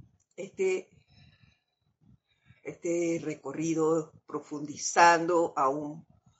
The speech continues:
más en el conocimiento del gran poder que la llama violeta es y que todos tenemos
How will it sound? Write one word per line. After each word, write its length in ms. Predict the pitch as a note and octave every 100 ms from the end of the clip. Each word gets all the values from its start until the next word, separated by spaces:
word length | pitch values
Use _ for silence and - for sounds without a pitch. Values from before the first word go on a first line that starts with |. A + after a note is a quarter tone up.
| _ _
más 600 | C#3 C#3+ E3+ - - - - - - - _ _ _ _ _ _
en 100 | F#3+
el 120 | F3+
conocimiento 1160 | G3+ G3 G3 G3+ G3+ A#3+ B3 A#3+ B3+ C4 - - _ _ _ _
del 540 | - F3 F3 E3 E3 E3
gran 560 | G#3 G#3+ G3+ G3 F#3+ _
poder 540 | D#3+ D3+ D3+ D#3+ - - - _ - - - - _ _ _ _ _ _ _ _ _ _ _
que 160 | - E3
la 180 | C3+ D3+
llama 380 | E3 D3 D#3 D3+
violeta 800 | D3 C#3 D#3 D3+ D3 A#2+ - _
es 560 | - - - - - -
y 140 | G3+ -
que 160 | F3
todos 560 | - A#3+ G3 D3+ - -
tenemos 760 | C#3 C#3 C#3+ B2 - - -